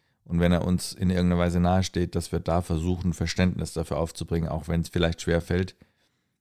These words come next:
und, ähm, diesen Menschen diesen Raum auch geben, den er da jetzt im Moment einfach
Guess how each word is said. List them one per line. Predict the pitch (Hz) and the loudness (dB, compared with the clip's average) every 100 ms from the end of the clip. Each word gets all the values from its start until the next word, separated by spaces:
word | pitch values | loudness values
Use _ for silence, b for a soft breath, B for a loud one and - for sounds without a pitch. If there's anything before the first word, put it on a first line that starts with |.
| _ _ | _ _
und, | 90 87 85 80 87 | 4 6 6 4 2
ähm, | 85 80 82 80 80 76 - | 4 4 4 2 0 -2 -4
diesen | 87 78 | -2 2
Menschen | 82 80 - 87 85 82 _ _ | 2 2 0 2 2 0 _ _
diesen | 92 78 82 | -4 0 2
Raum | 76 82 85 | 4 2 2
auch | - 78 - | 0 -10 -2
geben, | 85 82 73 73 - - | -2 0 -4 -8 -12 -2
den | 80 | 0
er | 76 | 0
da | 71 69 | -2 -4
jetzt | 76 82 78 - - | -4 -4 -6 -10 -12
im | 85 | -4
Moment | 82 76 73 | -2 -2 -4
einfach | - 80 - 69 - | -6 -8 -8 -10 -12